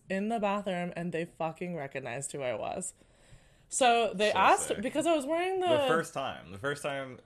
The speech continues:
Speaker 2: either of us have ever
Speaker 1: Ever.
Speaker 2: been recognized in
Speaker 1: I was fucking
Speaker 2: relation
Speaker 1: floored,
Speaker 2: to
Speaker 1: like,
Speaker 2: That's So Euphoric.
Speaker 1: and I, I, I get it, 'cause, like, I was all dressed up for the concert. I obviously didn't look like this, <laughs> so, like,
Speaker 2: That's an occasion.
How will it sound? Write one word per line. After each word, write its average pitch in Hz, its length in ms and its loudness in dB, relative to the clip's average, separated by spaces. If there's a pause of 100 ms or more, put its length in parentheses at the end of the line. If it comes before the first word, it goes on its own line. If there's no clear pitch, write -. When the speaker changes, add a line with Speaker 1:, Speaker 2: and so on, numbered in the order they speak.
(200)
Speaker 2:
either 113 260 -2
of 104 80 -4
us 104 140 -4
have 107 200 -8
ever 240 240 6
Speaker 1:
Ever. 151 80 4
Speaker 2:
been 110 160 -4
recognized 82 800 -8
in - 80 2
Speaker 1:
I 262 80 6
was 339 160 4
fucking 320 320 4
Speaker 2:
relation - 160 -8
Speaker 1:
floored, 180 440 2
Speaker 2:
to 143 60 -6
Speaker 1:
like, 190 180 4
Speaker 2:
That's 90 180 -8
So - 80 -8
Euphoric. 82 480 -10 (500)
Speaker 1:
and 262 100 6
I, 269 160 2
I, 254 360 2
I 269 60 4
get 214 220 4
it, 269 140 4
'cause, 262 160 -4
like, 262 140 0
I 220 100 6
was 196 300 2
all 247 120 6
dressed 196 300 2
up 175 140 0
for 175 80 -2
the 165 100 -4
concert. 143 360 -6
I 127 100 4
obviously 147 400 0
didn't 143 320 -2
look 147 120 -8
like 156 180 0
this, 151 300 0
<laughs> - 200 4
so, 226 120 4
like, - 440 -4 (180)
Speaker 2:
That's - 160 -10
an 220 80 -4
occasion. 165 500 -6